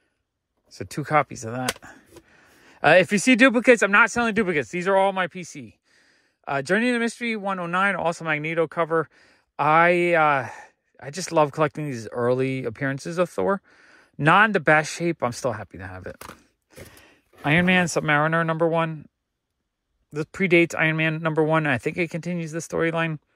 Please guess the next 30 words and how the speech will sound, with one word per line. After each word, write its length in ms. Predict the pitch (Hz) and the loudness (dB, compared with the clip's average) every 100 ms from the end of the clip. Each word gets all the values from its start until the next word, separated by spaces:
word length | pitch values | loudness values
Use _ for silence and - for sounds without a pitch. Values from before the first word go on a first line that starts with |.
| _ _ | _ _
Awesome 300 | - 147 160 | -2 -2 -2
comic 240 | 151 156 147 | -6 -4 -2
book. 320 | 151 - - _ _ _ _ _ _ _ - | -4 -6 -18 _ _ _ _ _ _ _ -10
Uh, 160 | 127 117 | -6 -6
Infinity 320 | 110 180 233 | -4 0 2
Gauntlet 420 | 226 226 233 220 | 4 4 4 -2
number 200 | 175 160 135 | -2 0 -2
two. 400 | - 277 302 233 - | 4 6 6 2 -8
A 40 | - | 0
little 120 | 240 | 2
bit 100 | 262 | 2
cheaper 240 | - 196 | 2 0
comic 300 | 180 190 185 | 2 4 2
snuck 340 | - - 175 196 | -2 0 2 2
in 100 | 185 | 0
there. 320 | 180 180 180 - 151 131 170 | 2 4 2 0 -6 -4 -6
<laughs> 240 | - 175 147 _ - - - - - - - - - - _ - | -4 -6 -6 _ -20 -16 -14 -14 -16 -20 -20 -20 -20 -20 _ -4
Avengers 580 | 151 160 220 254 262 220 | 2 4 6 6 6 6
number 260 | 220 220 190 | 4 4 4
seventeen 600 | 196 190 185 - 196 196 | 6 4 2 -4 -4 -4
in 100 | 151 | -6
pretty 840 | - - - 185 226 277 262 233 | -10 -8 -4 -2 0 -2 -2 -4
high 340 | 180 - 196 | -6 -2 0
grade. 460 | 196 - 147 185 185 | 0 -2 -2 -2 -6
Probably 240 | - 170 | -8 -6
like 140 | 202 180 | -4 -6
a 60 | |
seven 340 | 127 139 151 156 | -4 -4 -2 -4
or 100 | 104 | -6
eight. 200 | 127 | -8